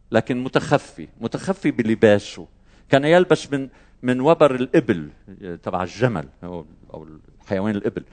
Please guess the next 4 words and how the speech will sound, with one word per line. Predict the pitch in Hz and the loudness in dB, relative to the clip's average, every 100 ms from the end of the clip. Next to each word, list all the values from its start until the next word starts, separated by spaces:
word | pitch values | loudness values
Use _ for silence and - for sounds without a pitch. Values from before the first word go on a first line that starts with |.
| _ _ _ _ _ | _ _ _ _ _
ومنطقته، | 92 110 110 110 113 117 131 - 226 - - 165 165 165 - _ - - | 2 6 6 4 0 -2 -2 0 -2 -2 -6 -2 -2 -4 -10 _ -20 -8
آه، | 104 | -4
متمنطق | 110 117 117 120 143 190 190 151 151 | -4 -6 -8 -6 -2 -2 -2 -4 -4
بجلد | 117 113 113 180 | -4 -2 0 -2